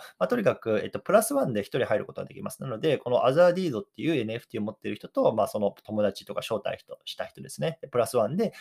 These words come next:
まあ、あの、入ることができるのが明日二十五日にありますっていう感じですね。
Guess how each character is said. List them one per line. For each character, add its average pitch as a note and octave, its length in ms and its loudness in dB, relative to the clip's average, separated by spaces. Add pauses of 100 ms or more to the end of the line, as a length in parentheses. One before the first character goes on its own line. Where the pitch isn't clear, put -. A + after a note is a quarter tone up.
(100)
ま A#2 120 6
あ、 - 180 2
あ F#2+ 40 0
の、 G2 60 -2
入 G#2 160 0
る G2 100 -6
こ - 60 -16
と - 80 -6
が F#2+ 60 -2
で F#2+ 120 -8
き - 60 -14
る A#2+ 80 -10
の E3 80 -2
が D3 260 6
明 - 160 -2
日 G#2 40 -4
二 A2 100 -2
十 G2 160 -2
五 G2+ 180 0
日 B2 220 -4
に C#3+ 80 -2
あ F#2+ 80 0
り F#2 80 -6
ま F#2 160 -8
す - 120 -18
っ - 20 -20
て G2 60 -8
い - 20 -8
う - 40 -8
感 G2 200 -6
じ F#2 80 -10
で F#2+ 80 -8
す - 120 -12
ね。 A2 140 -2